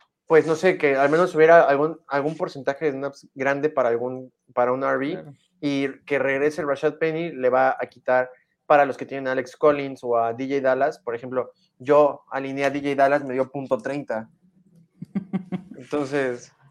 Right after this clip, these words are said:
Speaker 2: Mm.
Speaker 1: por ahí, de hecho, se la perdí con mi hermano, necesitaba un puntito nada más y me dejó a medio punto.
Speaker 2: Ay, es que sí, ese backfield es una tremenda locura. A ver, por aquí tengo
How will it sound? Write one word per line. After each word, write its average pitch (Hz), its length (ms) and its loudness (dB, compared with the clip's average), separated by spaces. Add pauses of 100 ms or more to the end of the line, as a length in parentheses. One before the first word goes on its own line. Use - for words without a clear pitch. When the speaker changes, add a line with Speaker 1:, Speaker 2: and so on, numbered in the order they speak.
(120)
Speaker 2:
Mm. 135 360 -12 (420)
Speaker 1:
por 143 140 6
ahí, 151 260 4
de 151 80 2
hecho, 151 160 -4
se 156 100 -2
la 143 160 4
perdí 131 180 0
con 143 140 -6
mi 131 60 -6
hermano, 131 300 -4
necesitaba 139 300 -4
un 139 100 -8
puntito 135 400 -8
nada 131 240 -2
más 143 340 -6
y 120 200 -10
me 117 140 -2
dejó 117 260 -2
a 127 40 0
medio 127 260 -2
punto. 117 360 -10 (1400)
Speaker 2:
Ay, 180 360 0
es 185 160 -4
que 208 160 -4
sí, 190 320 -4
ese 170 200 -4
backfield 202 640 2
es 165 280 0
una 185 460 4
tremenda 156 320 2
locura. 156 340 4
A - 20 4
ver, 143 120 4
por 151 140 -2
aquí 156 200 -4
tengo 262 520 2